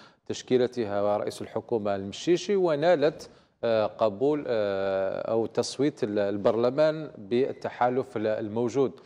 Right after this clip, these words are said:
آه، لكن، آه، ك-، آه، يوجد هناك إجراء، آه، تقني أو إجراء بروتوكولي عفوًا،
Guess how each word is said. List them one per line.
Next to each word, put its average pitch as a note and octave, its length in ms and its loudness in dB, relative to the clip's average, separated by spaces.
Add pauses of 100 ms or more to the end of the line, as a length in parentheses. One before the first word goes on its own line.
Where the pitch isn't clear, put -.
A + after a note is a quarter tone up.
(460)
آه، B2+ 100 0
لكن، F3+ 560 0
آه، A2 400 0
ك-، - 220 -4
آه، C3+ 100 -2
يوجد B2 440 -2
هناك B2+ 260 -2
إجراء، A#2+ 400 0
آه، G#2+ 240 -4
تقني C3+ 560 -2
أو B2+ 160 -2
إجراء A2 380 -2
بروتوكولي A2 480 -2
عفوًا، D3+ 400 0